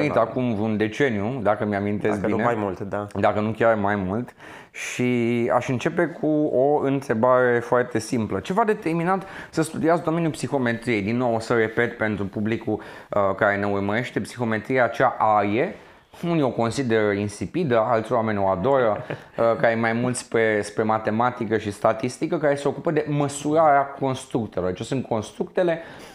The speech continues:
Speaker 2: Sunt niște entități ipotetice, explicative, care ne ajută să prezicem și să explicăm lucruri. Da? Avem constructe și în fizică, nu?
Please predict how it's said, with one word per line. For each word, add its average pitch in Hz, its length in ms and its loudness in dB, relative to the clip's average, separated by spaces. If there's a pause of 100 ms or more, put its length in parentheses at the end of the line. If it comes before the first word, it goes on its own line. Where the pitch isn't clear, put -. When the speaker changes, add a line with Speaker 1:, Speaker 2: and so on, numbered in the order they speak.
Speaker 2:
Sunt 147 400 -4
niște 131 300 -4
entități 120 600 -2
ipotetice, 123 680 -2
explicative, 110 800 0 (260)
care 175 180 4
ne 151 120 0
ajută 175 600 0
să - 180 -2
prezicem 135 560 -2
și 170 140 -2
să 156 140 -2
explicăm 139 580 -2
lucruri. 101 340 -4 (320)
Da? 165 240 0
Avem 147 240 2
constructe 175 440 0
și 180 100 -4
în 190 80 0
fizică, 143 460 -4 (280)
nu? 147 240 -6